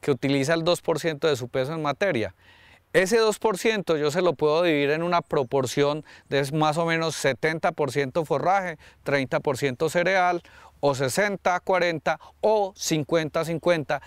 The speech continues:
y ese es el límite. Aumentarle un poquito más de cereal a la proporción a favor del cereal es poner al caballo en condiciones sanitarias alimentarias indeseables. Y muy importante, que los caballos siempre mantengan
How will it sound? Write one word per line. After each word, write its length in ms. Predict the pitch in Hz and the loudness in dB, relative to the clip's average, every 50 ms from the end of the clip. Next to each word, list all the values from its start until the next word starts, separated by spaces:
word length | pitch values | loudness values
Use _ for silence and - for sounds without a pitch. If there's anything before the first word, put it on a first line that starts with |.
| - - | -12 -6
y 120 | - 151 147 | 0 0 0
ese 180 | 147 131 143 | 0 0 -4
es 80 | 135 127 | -6 -4
el 120 | 147 139 139 | -2 -2 -2
límite. 420 | 131 107 101 98 - - 87 - _ _ _ _ - | -2 -2 -4 -6 -8 -12 -18 -20 _ _ _ _ 2
Aumentarle 720 | 151 160 180 180 175 175 175 160 - - 240 247 233 240 233 | 2 2 4 4 2 0 0 0 2 2 2 2 2 2 2
un 80 | 220 | 2
poquito 460 | 190 - 233 - - 233 190 - 233 220 | 2 0 -2 -2 -2 -2 0 2 2 2
más 260 | 214 214 208 190 175 | 2 2 2 2 2
de 120 | 202 202 | 0 0
cereal 600 | 180 196 185 165 165 165 160 156 143 110 98 - _ - | 2 2 2 2 2 4 4 2 2 0 -4 -8 _ 0
a 160 | 151 165 180 | 2 2 4
la 140 | 175 165 151 | 4 2 0
proporción 760 | - 170 170 151 - 170 160 143 - 226 233 226 180 131 120 _ _ _ | 0 0 -2 0 0 0 0 0 2 0 2 0 0 -6 -8 _ _ _
a 200 | - 156 156 147 | 4 4 4 4
favor 340 | 131 165 156 156 160 165 165 | 4 2 2 2 2 2 2
del 160 | 190 196 196 | 2 2 2
cereal 560 | - 196 180 170 180 196 214 202 160 117 107 _ _ _ _ _ _ _ _ - | 2 2 2 2 4 4 4 2 2 0 -4 _ _ _ _ _ _ _ _ 0
es 200 | - 165 160 143 | 2 2 2 2
poner 340 | - - 190 185 175 175 170 | 2 0 2 2 2 2 2
al 140 | 175 175 - | 2 0 0
caballo 540 | - 175 165 165 170 170 165 160 147 151 143 | 0 2 4 4 6 4 4 2 2 0 0
en 80 | 127 | -2
condiciones 640 | - - 143 135 131 127 110 135 131 143 147 156 - | -2 -4 -2 0 0 0 0 -2 -2 -2 -2 -4 -4
sanitarias 720 | - - 151 143 135 127 117 - 143 139 135 139 151 147 156 | 0 0 0 0 0 -2 -2 0 0 0 0 0 -2 -2 -2
alimentarias 840 | 156 143 127 123 127 120 110 - 156 165 160 165 160 156 139 - - - - - - - _ - | -2 -2 -2 -2 -2 -2 -2 0 0 0 2 2 0 -2 -2 -6 -14 -20 -20 -20 -20 -18 _ -2
indeseables. 1080 | 156 180 190 180 175 165 165 165 139 156 151 143 127 110 107 101 95 95 - - - _ _ _ _ - | 0 2 2 2 0 2 0 0 2 2 2 2 2 0 0 -4 -6 -10 -12 -16 -20 _ _ _ _ 0
Y 160 | - 160 170 | 2 2 4
muy 220 | 175 190 214 226 | 4 4 4 2
importante, 800 | 226 220 - - 190 165 - - 208 208 180 - - 131 110 - _ _ _ _ _ | 2 0 0 -2 -2 0 0 0 0 0 -2 -4 -4 -6 -6 -8 _ _ _ _ _
que 100 | - 156 | 0 2
los 200 | 147 156 147 - | 2 2 2 0
caballos 440 | - 156 151 147 147 151 151 175 170 | 0 0 2 2 2 0 0 -2 -2
siempre 520 | - - 202 208 220 220 180 - 185 175 | -2 0 0 0 2 0 0 0 0 2
mantengan 600 | 160 151 139 123 - 156 151 151 151 170 175 165 | 2 0 0 0 0 -2 0 0 0 -2 -2 -4